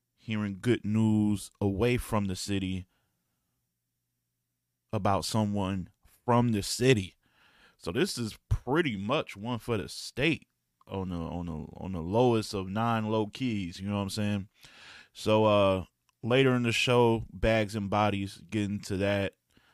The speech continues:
Not gonna lie, it's really only one topic for me on that. About, shout out to everybody on the card. Shout out to everybody on the card.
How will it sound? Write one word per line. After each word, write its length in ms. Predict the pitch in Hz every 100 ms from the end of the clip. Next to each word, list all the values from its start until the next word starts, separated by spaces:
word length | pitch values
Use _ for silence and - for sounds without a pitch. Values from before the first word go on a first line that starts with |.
| _ _
Not 340 | 95 107 104
gonna 220 | 95 95 98
lie, 400 | 95 95 95 101 -
it's 120 | 98 98
really 280 | 120 113
only 240 | 104 104 104
one 320 | 101 107 101
topic 480 | - 110 101 98 -
for 140 | 104
me 200 | 107 120
on 220 | 104 101
that. 240 | 110 110 -
About, 280 | 101 107 - -
shout 240 | - 131 143
out 60 |
to 60 | 165
everybody 360 | 175 170 156 156
on 80 |
the 60 | 175
card. 360 | - 113 113 - _
Shout 280 | - 117 113
out 120 | 135
to 160 | 156 -
everybody 720 | 143 156 170 160 160 175 190
on 320 | - 165 185
the 140 | 180 202
card. 640 | - 143 113 113 123